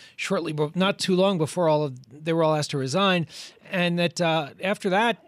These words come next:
um, President Trump apparently tried to call Preet Bharara.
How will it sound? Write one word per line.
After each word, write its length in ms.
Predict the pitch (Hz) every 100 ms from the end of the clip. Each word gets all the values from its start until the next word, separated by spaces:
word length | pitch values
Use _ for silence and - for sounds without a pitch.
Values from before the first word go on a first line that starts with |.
| 196
um, 280 | 156 156 156
President 420 | - 196 190 156
Trump 400 | - 269 254 190 - _ _ _ _ _ - -
apparently 500 | 160 170 185 160 165
tried 300 | - 175 147
to 80 | -
call 600 | - 226 226 214 170 - _ - _ -
Preet 200 | 180 165
Bharara. 600 | 170 151 135 127 147